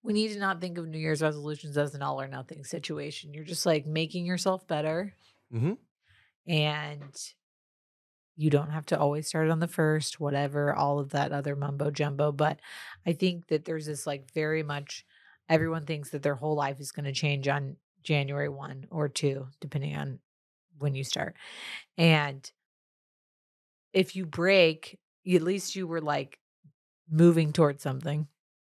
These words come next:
Speaker 1: you
Speaker 2: Sure.
Speaker 1: know?
Speaker 2: Did, did you have any, any, uh, resolutions that you plan on bettering yourself with?
Speaker 1: Uh, not really.
Speaker 2: Mm-hmm.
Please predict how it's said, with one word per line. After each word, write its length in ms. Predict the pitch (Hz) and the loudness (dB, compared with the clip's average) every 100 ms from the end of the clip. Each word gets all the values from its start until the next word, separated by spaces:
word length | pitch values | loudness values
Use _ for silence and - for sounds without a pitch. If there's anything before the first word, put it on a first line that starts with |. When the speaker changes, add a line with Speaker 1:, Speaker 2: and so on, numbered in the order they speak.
| _ | _
Speaker 1:
you 40 | - | 8
Speaker 2:
Sure. 180 | 139 180 | 10 10
Speaker 1:
know? 220 | 151 156 - _ - | 4 -8 -14 _ -12
Speaker 2:
Did, 240 | 151 110 - | -10 -4 0
did 180 | 123 | 2
you 120 | 113 113 | 6 8
have 220 | 117 120 | 8 8
any, 320 | 123 127 127 | 4 0 -2
any, 360 | 131 117 117 113 | -2 0 0 -2
uh, 300 | 104 101 98 | -2 -2 -2
resolutions 680 | 92 117 107 110 95 101 | 2 2 2 0 -2 -6
that 120 | 98 95 | -6 -6
you 320 | 107 107 127 _ | -8 -10 -14 _
plan 200 | - 117 | 4 4
on 140 | 110 104 | 4 4
bettering 300 | 110 113 117 | 2 2 -2
yourself 360 | 113 123 120 | -4 -4 -4
with? 160 | 135 135 _ _ | -6 -10 _ _
Speaker 1:
Uh, 400 | 247 240 233 233 - | 2 4 4 2 2
not 240 | 233 240 | 4 4
really. 480 | 170 170 185 185 175 - | 4 2 2 0 -2 -6
Speaker 2:
Mm-hmm. 200 | 104 | -8